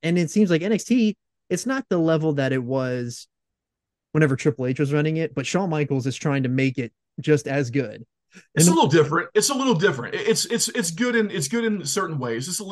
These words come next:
Speaker 2: it's definitely different than what it was then. 'Cause back then it was a lot darker and a lot more serious, you know, and right now it's, it's, it's more, it's a lot more colorful, a little more user-friendly, I think, to people who just, who just stumble across it on T V.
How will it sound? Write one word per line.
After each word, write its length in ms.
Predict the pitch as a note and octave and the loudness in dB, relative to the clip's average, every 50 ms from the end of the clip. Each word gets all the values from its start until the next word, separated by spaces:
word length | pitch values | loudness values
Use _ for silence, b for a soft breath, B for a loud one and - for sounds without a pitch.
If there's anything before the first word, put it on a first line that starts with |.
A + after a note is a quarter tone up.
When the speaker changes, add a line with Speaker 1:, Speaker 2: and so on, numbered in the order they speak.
| - | -4
Speaker 2:
it's 140 | G3+ - - | -4 0 2
definitely 320 | A#3 A3+ A3+ A3 G3+ F3+ | 2 2 2 2 0 0
different 380 | D#3+ C3+ D#3+ D3 C3+ D#3 C3+ B2+ | 0 2 0 0 2 2 0 0
than 80 | C3 B2 | 0 0
what 120 | B2 A#2+ | 0 -2
it 80 | A#2 A#2 | -2 -2
was 240 | C#3+ A#2+ G2 - | -4 -4 -6 -6
then. 160 | - A#2+ A2 B2+ | -6 -8 -4 -2
'Cause 120 | C#3+ D3 | 0 2
back 200 | A3 A#3+ A3+ A#3 | 2 0 0 2
then 140 | A3+ G#3 G3+ | 0 0 0
it 60 | F3 | 0
was 200 | E3 D3 C3+ - B B B C3+ | 0 -2 -2 -4 B B B -6
a 60 | C#3+ | 0
lot 280 | D3 D3+ C#3+ D3+ C#3 - | 2 2 2 2 0 2
darker 460 | E3+ D3+ D3 C#3 C3+ D3+ D3+ D3 C#3+ | 4 6 6 6 2 0 0 2 2
and 100 | C#3 B2+ | 2 2
a 20 | |
lot 200 | B2+ B2+ - C3+ | 0 0 -2 -2
more 100 | C#3 C#3 | -2 -4
serious, 800 | C3+ - - D#3+ D3+ C#3 C3+ C3+ C3+ C3+ C3+ - - - _ _ _ - | -4 -4 -4 -2 -2 -2 0 0 0 -2 -2 -4 -8 -12 _ _ _ -6
you 80 | D3+ | -2
know, 180 | C#3+ C#3+ C#3+ C#3+ | 0 2 2 2
and 100 | C#3 D3+ | 2 2
right 140 | D#3 D#3 D3 | 2 2 2
now 240 | D3+ D3 D3 D3 | 0 -2 0 0
it's, 240 | D3 C#3 C#3 - - | 0 -2 -4 -6 -8
it's, 140 | D3+ C3+ - - A#2 | -10 -10 -10 -6 -6
it's 160 | B2 - D3+ | -6 -4 -2
more, 180 | D3+ C#3 C3+ - - | -2 -2 -2 -2 -6
it's 180 | - C#3 C#3 | -8 -4 -2
a 40 | D3+ | 0
lot 200 | D3+ D3+ C3+ A#2 | 2 2 2 0
more 120 | C3 B2 B2 | -2 -6 -6
colorful, 640 | - D3 C#3+ C3+ C3 B2+ - C3+ C3 B2 B2 B2 B B B B B | -4 -4 -2 -2 -2 -4 -4 -4 -4 -4 -4 -8 B B B B B
a 40 | - | 0
little 160 | E3+ F3+ F3 | 4 4 6
more 160 | F3 E3+ E3 D3+ | 6 6 6 6
user-friendly, 840 | D3 C#3 E3+ E3 C3+ C#3+ C#3+ C#3 - E3 C#3+ C3+ C3 C3 C3 B2+ | 8 6 6 6 4 2 0 0 2 2 4 4 4 2 2 0
I 80 | B2 A#2+ | 0 0
think, 220 | - D3+ C3+ C3 | 0 -2 -2 -2
to 120 | C3 C3 A#2 | -2 -6 -6
people 300 | - C#3 C3 B2+ C3 B2 | -2 -2 -2 -2 0 0
who 100 | B2+ C3 | 0 0
just, 260 | - B2 - - D3+ | -2 -4 -10 -4 -2
who 60 | C#3 | -2
just 200 | C3 B2+ B2+ - | -2 -2 -2 -6
stumble 320 | - D#3 C#3+ B2 A#2+ B2 - | -2 -2 -2 -2 -2 -6 -8
across 360 | - - B2 A#2 A#2 - - | -6 -4 -4 -4 -2 -4 -4
it 100 | A#2+ A2+ | -8 -8
on 80 | G2 | -8
T 140 | G2 A2+ A#2 | -8 -10 -10
V. 320 | - - G#2 E2+ D2 - | -8 -8 -10 -12 -14 -18